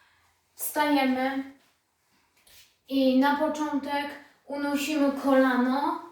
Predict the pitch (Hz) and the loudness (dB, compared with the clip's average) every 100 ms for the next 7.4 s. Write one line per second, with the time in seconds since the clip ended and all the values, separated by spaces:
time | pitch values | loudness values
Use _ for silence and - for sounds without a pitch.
0 | _ _ 254 254 - 277 254 233 240 240 | _ _ 0 0 0 0 0 0 0 2
1 | 269 320 - - 285 247 262 254 285 302 | 0 -2 -6 -6 -2 0 0 0 -2 -2
2 | 302 302 - 339 330 320 311 311 285 - | 0 -2 0 0 2 -2 -2 -2 -2 0
3 | 262 202 - - - _ - 285 285 302 | 2 2 0 -8 -14 _ -6 -2 0 -2
4 | - - 285 262 - 294 294 254 277 - | -6 -4 -4 -4 -4 -4 -2 0 -2 2
5 | 320 320 - 311 294 254 277 285 269 - | 2 2 2 0 0 0 -2 -2 -2 -4
6 | 285 277 277 277 - - _ - 277 233 | -4 -2 -2 -4 -12 -20 _ -4 2 4
7 | 196 185 - | 2 -2 -4